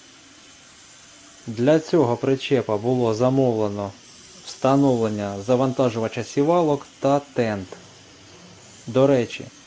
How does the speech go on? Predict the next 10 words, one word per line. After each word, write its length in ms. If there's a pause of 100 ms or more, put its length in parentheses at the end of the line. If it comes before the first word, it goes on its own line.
(500)
ви 200
можете 400
замовити 560
встановлення 640
завантажувача 760
сівалок 520 (240)
любого 540
виробника 720
або 440
ж 160